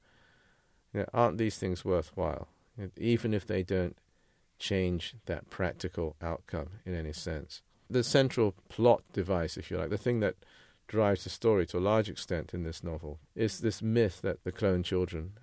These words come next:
have amongst themselves. Once they've learnt that their fate is very much set out for them and they have to donate organs and, and complete, which is their phrase for dying, they accept that. They want to do that well.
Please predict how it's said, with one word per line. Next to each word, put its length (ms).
have 240
amongst 320
themselves. 580
Once 360
they've 220
learnt 380
that 380
their 140
fate 400
is 340
very 200
much 340
set 240
out 180
for 140
them 220
and 100
they 80
have 240
to 140
donate 360
organs 420
and, 140
and 120
complete, 600
which 160
is 100
their 140
phrase 300
for 180
dying, 420
they 140
accept 420
that. 160
They 80
want 180
to 80
do 220
that 180
well. 400